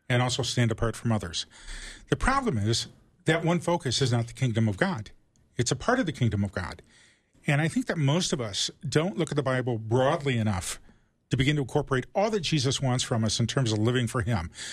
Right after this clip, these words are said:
So to seek the kingdom of God, to me, is not only to have the right theology and go to, to go to a good church, which is important,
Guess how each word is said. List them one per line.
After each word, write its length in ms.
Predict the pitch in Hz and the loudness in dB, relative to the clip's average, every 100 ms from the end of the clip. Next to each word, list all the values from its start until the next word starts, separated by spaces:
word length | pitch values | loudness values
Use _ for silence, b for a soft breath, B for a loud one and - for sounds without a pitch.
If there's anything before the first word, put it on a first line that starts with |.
| B - | B 0
So 200 | - 143 | 2 4
to 100 | 135 | 2
seek 240 | 277 277 | 0 -2
the 80 | 220 | -4
kingdom 340 | - 165 131 | -2 0 0
of 60 | 117 | 2
God, 320 | 135 135 123 | 2 0 -2
to 120 | - | -2
me, 260 | 135 131 107 B B - | 0 2 0 B B -4
is 120 | 120 | 0
not 200 | 151 185 | 2 2
only 240 | 175 170 143 | 0 0 0
to 60 | |
have 140 | 123 113 | -2 -2
the 120 | 113 | 0
right 200 | 135 139 | 0 0
theology 560 | 135 127 135 117 - 104 _ _ b - | -2 0 0 -2 -4 -12 _ _ b -6
and 120 | 135 | 0
go 120 | 120 151 | 2 4
to, 300 | 143 131 131 | 2 0 0
to 220 | 147 131 | 0 0
go 200 | 143 139 | 0 0
to 100 | 131 | 0
a 60 | |
good 200 | 110 135 | 0 0
church, 340 | 110 156 113 - | 0 -4 -2 -2
which 160 | 131 | -2
is 120 | 123 117 | 0 0
important, 520 | 113 156 135 107 | 0 0 0 -6